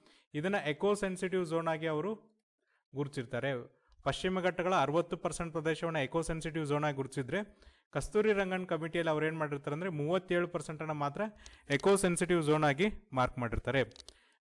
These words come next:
ಜೊತೆಗೆ ನೋಡ್ರಿ ಗಾಡ್ಗಿಲ್ ಕಮಿಟಿಯಲ್ಲಿ ಏನಂದ್ರೆ ಎಕೋ ಸೆನ್ಸಿಟಿವ್ ಝೋನ್ ಅಲ್ಲಿ ಮೂರು ಝೋನ್ಸ್‌ಗಳಿರುತ್ತೆ.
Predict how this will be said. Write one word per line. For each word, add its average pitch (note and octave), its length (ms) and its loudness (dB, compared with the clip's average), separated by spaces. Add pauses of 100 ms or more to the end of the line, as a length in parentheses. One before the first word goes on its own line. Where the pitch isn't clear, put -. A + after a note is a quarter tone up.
ಜೊತೆಗೆ G#3+ 240 2
ನೋಡ್ರಿ G3+ 220 2
ಗಾಡ್ಗಿಲ್ E3+ 420 4
ಕಮಿಟಿಯಲ್ಲಿ F#3 460 0
ಏನಂದ್ರೆ E3 320 0
ಎಕೋ F#3 200 -2
ಸೆನ್ಸಿಟಿವ್ F3+ 460 -2
ಝೋನ್ E3 180 0
ಅಲ್ಲಿ F3 160 -2
ಮೂರು F#3 400 2
ಝೋನ್ಸ್‌ಗಳಿರುತ್ತೆ. D3 880 -2